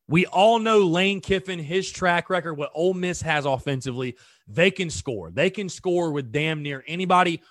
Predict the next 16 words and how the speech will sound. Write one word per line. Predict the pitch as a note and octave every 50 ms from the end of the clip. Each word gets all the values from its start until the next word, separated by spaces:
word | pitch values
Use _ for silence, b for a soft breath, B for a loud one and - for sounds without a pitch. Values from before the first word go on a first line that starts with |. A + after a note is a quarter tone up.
| b _
We | D3+ E3+
also | F#3 F#3 F#3+ E3+ - E3+
know | E3+ D#3+ E3 D#3+
they | D3+ E3 E3
have, | D3+ C#3+ D3+ D3+ D3
I'm | C#3+ C#3+ C3+
pretty | - D3+ D#3+ D3+ C3+
sure, | - D3 C#3+
the | C3+ D3 C#3
worst | B2+ B2 B2 B2+ B2+ D3 C#3+ C3+ - -
defense | B2 C#3 C3+ A#2+ - C3+ B2+ A#2+ A2
in | B2+ A#2
the | A2+ G#2+ G#2+
S | G2+ G2 F2 -
E | G2 F2+
C. | - - - C#2+ C2